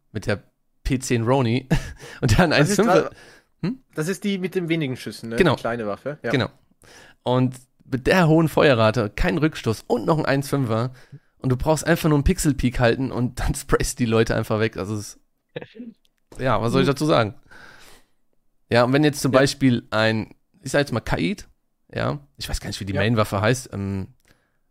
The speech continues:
Speaker 2: Wir
Speaker 1: mir fällt's
Speaker 2: wissen,
Speaker 1: gar
Speaker 2: welche du meinst.
Speaker 1: Genau, ihr
Speaker 2: Wir haben
Speaker 1: wisst,
Speaker 2: ja
Speaker 1: was
Speaker 2: die,
Speaker 1: ich meine.
Speaker 2: die,
Speaker 1: Genau,
Speaker 2: ja.
Speaker 1: und der verliert zum Beispiel seinen eins fünfer, wo ich mich frage, warum? Die Waffe
Speaker 2: Im
Speaker 1: hat
Speaker 2: neuen, im neuen Update?
Speaker 1: Nee, schon länger.
Speaker 2: Schon länger?
Speaker 1: Der hat
Speaker 2: Ah,
Speaker 1: das
Speaker 2: okay,
Speaker 1: Visier
Speaker 2: das
Speaker 1: schon
Speaker 2: ist
Speaker 1: länger
Speaker 2: neu.
Speaker 1: nicht mehr.
Speaker 2: Ja, on track, ich bin hier.
Speaker 1: Da frage ich
Speaker 2: Ja.
Speaker 1: mich, der Dude ist ein Anchor.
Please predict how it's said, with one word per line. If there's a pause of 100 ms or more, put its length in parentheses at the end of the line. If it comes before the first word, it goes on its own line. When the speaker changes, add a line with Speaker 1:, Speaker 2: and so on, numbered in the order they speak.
(360)
Speaker 2:
Wir
Speaker 1:
mir
fällt's
Speaker 2:
wissen,
Speaker 1:
gar
Speaker 2:
welche
du
meinst.
Speaker 1:
Genau,
ihr
Speaker 2:
Wir
haben
Speaker 1:
wisst,
Speaker 2:
ja
Speaker 1:
was
Speaker 2:
die,
Speaker 1:
ich
meine.
Speaker 2:
die, (260)
Speaker 1:
Genau,
Speaker 2:
ja.
Speaker 1:
und (120)
der
verliert
zum
Beispiel
seinen
eins
fünfer,
wo
ich
mich
frage,
warum? (140)
Die
Waffe
Speaker 2:
Im
Speaker 1:
hat
Speaker 2:
neuen, (220)
im
neuen
Update? (880)
Speaker 1:
Nee,
schon
länger. (600)
Speaker 2:
Schon
länger?
Speaker 1:
Der
hat
Speaker 2:
Ah,
Speaker 1:
das
Speaker 2:
okay,
Speaker 1:
Visier
Speaker 2:
das
Speaker 1:
schon
Speaker 2:
ist
Speaker 1:
länger
Speaker 2:
neu.
Speaker 1:
nicht
mehr. (260)
Speaker 2:
Ja,
on
track,
ich
bin
hier. (120)
Speaker 1:
Da
frage
ich
Speaker 2:
Ja.
Speaker 1:
mich,
der
Dude
ist
ein
Anchor.